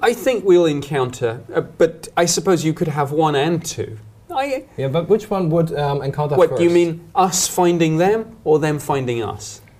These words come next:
Speaker 2: Um, them
Speaker 1: Mm.
Speaker 2: finding us, because
Speaker 1: Oh.
Speaker 2: us finding them would be, um, like crossing our borders.
Speaker 1: Well, we might find, though, what about not, not intelligent life, but we might find microbes on Mars next week.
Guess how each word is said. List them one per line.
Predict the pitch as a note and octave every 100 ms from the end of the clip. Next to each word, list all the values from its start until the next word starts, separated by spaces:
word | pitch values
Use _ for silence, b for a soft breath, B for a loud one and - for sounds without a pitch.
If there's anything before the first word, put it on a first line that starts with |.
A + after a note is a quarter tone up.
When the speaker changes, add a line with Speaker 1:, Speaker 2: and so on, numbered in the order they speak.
| _ -
Speaker 2:
Um, | B2+ B2+ C3+ A#2+
them | D3 E3+
Speaker 1:
Mm. |
Speaker 2:
finding | C#3+ D#3 D3 C#3
us, | A2
because | - A#2 C3+ F#3
Speaker 1:
Oh. | D3
Speaker 2:
us | D3
finding | - C#3 C3 A#2+
them | C3 C3
would | A#2 -
be, | B2+ A#2+ A2 - - -
um, | A2+ A2+ A2 G#2+ G#2+ G#2+
like | A2+ A2+ G#2+ - - -
crossing | - A#2 A#2+
our | A2 A2+
borders. | - A#2
Speaker 1:
Well, | D3+ D3 - - - -
we | E3+
might | E3+ F#3 B3 -
find, | - E3 C3+ B2+ B2 B2
though, | - A2+ B2 F#3 - - - -
what | E3+ D3+ E3+
about | F3 F3 D#3 C3+ - - - - - - - - - - - - -
not, | E3 D3+ - - -
not | D#3+ E3
intelligent | D3 - F3 G3 D#3 A#2+ G#2
life, | A2 G2+ A2+ -
but | - A#2+ -
we | G3
might | G#3+ G3+
find | - E3 C#3+ C3+
microbes | C#3 E3 D#3+ C3+ A2+ A2 -
on | G#2+ G#2+
Mars | - - G2 - - - - - - -
next | A#2+ A2+ C3 -
week. | C#3 G3+ -